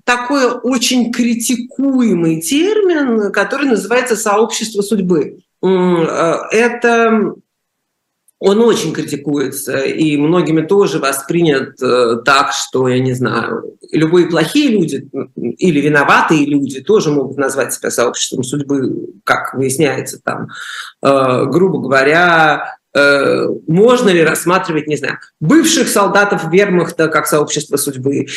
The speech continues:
или еще кого-то. В общем, это, про это много можно говорить, поэтому я бы хотела просто сейчас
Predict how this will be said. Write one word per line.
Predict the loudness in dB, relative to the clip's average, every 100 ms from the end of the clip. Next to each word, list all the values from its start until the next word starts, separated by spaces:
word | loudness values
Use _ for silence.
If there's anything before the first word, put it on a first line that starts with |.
| 0
или | 2 2
еще | 2 2 2
кого-то. | 2 2 2 2
В | 0
общем, | 2 2
это, | 2 2
про | 2 2
это | 2
много | 2 2 4 2 0 -4
можно | -2 0 0 -2 -6
говорить, | -2 0 0 -2 -10 -16 -20 -20 _
поэтому | 2 2 2 0
я | 2
бы | 0
хотела | 0 0 2 0 0
просто | -2 -2 -2
сейчас | -4 -2 -2 -2 -4 -8